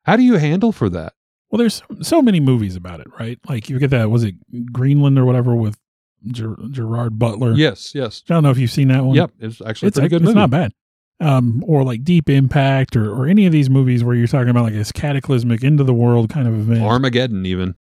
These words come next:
Speaker 2: Yeah, like, for one, I think people would go crazy.
Speaker 1: I think they would.
Speaker 2: And so you're sitting here talking about, like, "Oh, I'd go do this, I'd go do that," but
Speaker 1: For
Speaker 2: I
Speaker 1: the
Speaker 2: don't
Speaker 1: first
Speaker 2: know
Speaker 1: few
Speaker 2: if you
Speaker 1: months.
Speaker 2: could get away with it. And yeah, the closer you get to the end, the worse it's gonna be. And I'm kinda like you, like, "Would you wanna know?" I don't think I'd wanna know.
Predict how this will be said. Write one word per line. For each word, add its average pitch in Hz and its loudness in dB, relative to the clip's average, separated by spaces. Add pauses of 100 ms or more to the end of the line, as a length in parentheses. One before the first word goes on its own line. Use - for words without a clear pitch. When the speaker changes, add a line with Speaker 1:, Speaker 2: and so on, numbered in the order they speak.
Speaker 2:
Yeah, 160 0
like, 123 -2 (360)
for - -2
one, 165 4
I 139 4
think 143 0
people 139 2
would 117 2
go 107 0
crazy. 98 -8 (360)
Speaker 1:
I 120 0
think 139 0
they 92 -4
would. 101 -8 (200)
Speaker 2:
And 120 0
so - -4
you're 160 2
sitting 151 -2
here 131 2
talking 127 0
about, 120 0
like, 113 -4
"Oh, 147 2
I'd 127 -2
go 127 2
do 120 0
this, 123 0
I'd 117 -2
go 117 0
do 107 -2
that," 127 -4
but 110 -4
Speaker 1:
For - 2
Speaker 2:
I - 4
Speaker 1:
the 160 2
Speaker 2:
don't 196 4
Speaker 1:
first 160 6
Speaker 2:
know 170 4
Speaker 1:
few 147 2
Speaker 2:
if 117 2
you 117 2
Speaker 1:
months. 107 2
Speaker 2:
could 143 0
get 139 2
away 131 -2
with 120 0
it. 104 -8 (460)
And 135 2
yeah, 196 4
the 151 2
closer 175 0
you 175 0
get 156 0
to 143 -4
the 135 0
end, 147 2
the 113 4
worse 139 2
it's 113 -8
gonna 127 2
be. 107 -4 (540)
And 131 -8
I'm 185 4
kinda 151 2
like 113 -4
you, 196 2
like, 113 -2
"Would 117 0
you 110 -2
wanna 156 0
know?" 156 -2
I 135 -4
don't 240 0
think 147 -2
I'd 127 -2
wanna 113 -2
know. 196 2